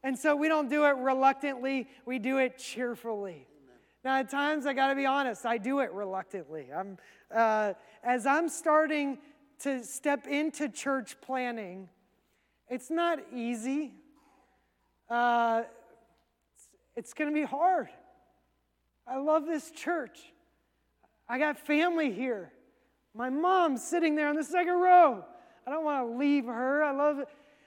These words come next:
As I've talked with some of you about coming with us, some people have said, "Oh, but it feels like we're leaving family." I say, "Yeah, I know how that feels." <laughs> I got literal family here. It's not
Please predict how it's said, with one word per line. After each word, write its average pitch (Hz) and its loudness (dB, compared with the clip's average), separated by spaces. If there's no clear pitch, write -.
As 254 0
I've 277 4
talked 285 4
with 269 -2
some 285 0
of 277 -2
you 269 0
about 247 4
coming 247 -4
with 262 -2
us, 214 -4
some 302 0
people 277 0
have 254 0
said, 247 -4
"Oh, 285 -2
but 277 -2
it 269 -4
feels 302 -2
like 285 -2
we're 262 -2
leaving 262 -4
family." 240 -8
I 214 -6
say, 220 -6
"Yeah, 240 0
I 202 -6
know 240 -4
how 240 4
that 220 -2
feels." 180 -8
<laughs> - -20
I 233 -2
got 247 4
literal 277 6
family 262 -2
here. 190 -8
It's 233 -6
not 294 -2